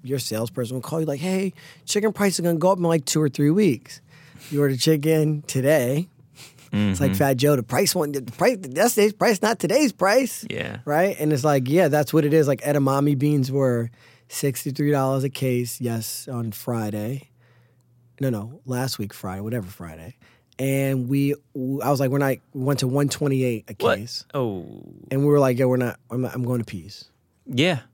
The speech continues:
Speaker 1: I'm just going fresh peas."
Speaker 2: Yeah.
Speaker 1: It's thirty dollars a case. It's the season for peas. We'll revisit edamame beans.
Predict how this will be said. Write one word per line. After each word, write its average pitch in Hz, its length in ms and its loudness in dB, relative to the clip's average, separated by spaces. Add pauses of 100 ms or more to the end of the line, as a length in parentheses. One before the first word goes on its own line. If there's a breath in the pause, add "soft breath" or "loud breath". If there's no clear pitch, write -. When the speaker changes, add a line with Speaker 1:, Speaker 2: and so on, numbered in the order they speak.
Speaker 1:
I'm 123 80 -2
just 117 100 -2
going 113 120 -4
fresh 101 220 -10
peas." 87 340 -18 (180)
Speaker 2:
Yeah. 110 280 0
Speaker 1:
It's - 140 -6
thirty 127 300 0
dollars 117 300 -2
a 117 60 -6
case. 123 560 -6 (400 soft breath)
It's 127 200 -4
the 135 60 -2
season 120 420 -2
for 127 120 -4
peas. 131 440 -2
We'll 131 120 0
revisit 135 560 4
edamame 131 500 2
beans. 175 420 4